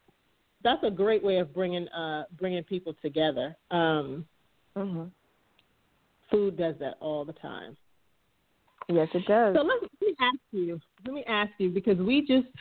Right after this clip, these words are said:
Speaker 1: completed, um, an eight-part series. We were speaking about diversity and race and racism and inclusion in the entertainment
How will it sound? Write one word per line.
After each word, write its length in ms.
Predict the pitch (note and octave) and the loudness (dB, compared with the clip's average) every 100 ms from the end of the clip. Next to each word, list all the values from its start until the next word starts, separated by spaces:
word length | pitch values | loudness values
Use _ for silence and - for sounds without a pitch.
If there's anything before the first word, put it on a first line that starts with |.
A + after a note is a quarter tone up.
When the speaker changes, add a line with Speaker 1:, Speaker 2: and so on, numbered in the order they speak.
| - _ - | -20 _ 0
Speaker 1:
completed, 600 | G#3 G3 A3+ G#3 G3+ G3 - | 0 2 4 6 4 2 -6
um, 440 | F#3+ F#3 F#3 F3+ | -4 -2 -2 -2
an 100 | F3+ F#3+ | -2 -2
eight-part 480 | G#3 G#3 G3+ F#3 - - | -2 -2 -2 -2 -6 -2
series. 440 | F#3+ F3+ F3 F3 F#3+ | 2 4 2 0 0
We 120 | F3+ | 2
were 140 | E3+ F3 | 2 -2
speaking 500 | - G3 G#3+ F#3+ G3 F#3+ _ _ - - - _ - | -2 0 4 2 2 -4 _ _ -20 -20 -20 _ -2
about 520 | A#3+ G3+ A3 G#3+ G#3+ - - - _ _ - | 0 2 2 2 -2 -8 -20 -20 _ _ -4
diversity 960 | G3 E3 F3+ F3 - F3+ F3 F3+ F3+ | -4 0 0 0 -2 0 0 2 2
and 220 | E3+ D#3+ | 0 -2
race 280 | E3 F3 F3 F3 | 0 2 2 0
and 220 | F#3 E3+ | -4 -2
racism 640 | E3 F3+ F3+ F3+ E3+ F3 E3+ | 0 0 0 -2 -2 -2 -4
and 100 | E3 | -6
inclusion 640 | D#3+ - F#3 F3+ F3 E3 F#3 | -8 0 2 2 0 -4 -4
in 180 | E3 | -4
the 60 | D#3+ - | -4 -2
entertainment 760 | F3+ F#3+ F3+ - E3+ E3 D#3 | 2 2 2 2 2 2 -2